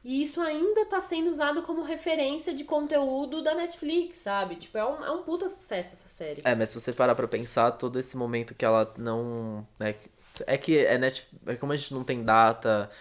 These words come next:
Speaker 2: é, a gente não tem, ai, agora, é todo domingo é Stranger, é Stranger Things. Então, durante dez domingos, Stranger Things é o grande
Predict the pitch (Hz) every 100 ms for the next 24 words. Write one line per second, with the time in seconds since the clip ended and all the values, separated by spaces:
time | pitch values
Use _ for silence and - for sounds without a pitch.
0 | - - - - 113 113 110 107 113 120
1 | 117 117 113 107 - 120 120 110 120 113
2 | 101 - 135 143 135 131 123 127 - 127
3 | 117 127 - 113 110 120 127 123 107 107
4 | 113 113 110 117 117 117 139 135 131 120
5 | 117 139 135 123 127 120 113 117 117 117
6 | 110 - - 123 120 120 123 131 131 131
7 | 135